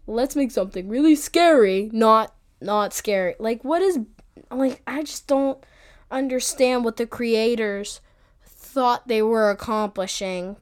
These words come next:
by making a, a dino-, a dinosaur share and, and give hugs. Like, a lot of, I,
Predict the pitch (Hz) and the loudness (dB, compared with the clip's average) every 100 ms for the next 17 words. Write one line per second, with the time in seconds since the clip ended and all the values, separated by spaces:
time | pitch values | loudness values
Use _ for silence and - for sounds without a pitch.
0 | - 196 190 190 190 _ _ _ _ _ | -6 -2 0 0 -4 _ _ _ _ _
1 | 208 220 214 220 214 196 190 _ - - | -2 2 2 0 -2 -4 -6 _ -20 -8
2 | 220 196 202 202 202 - - 196 196 190 | -6 -4 -4 -2 -4 -6 -12 -8 -6 -4
3 | 220 - 196 185 180 175 - _ _ _ | -6 -8 -8 -6 -6 -8 -18 _ _ _
4 | _ _ _ _ - - 208 185 175 170 | _ _ _ _ -12 -6 -2 0 0 -2
5 | 175 - _ 196 175 180 - - - - | -6 -12 _ -12 -12 -12 -18 -20 -20 -18
6 | 185 180 180 175 - - 170 160 190 - | -14 -10 -8 -8 -8 -8 -6 -6 -10 -14
7 | - - - _ _ _ _ - _ 233 | -18 -18 -20 _ _ _ _ -20 _ -6
8 | 240 226 - - _ _ 233 262 _ _ | -4 -6 -10 -20 _ _ -16 -16 _ _
9 | 247 262 311 311 285 - 208 226 220 | -2 2 2 2 0 -4 -6 -4 -6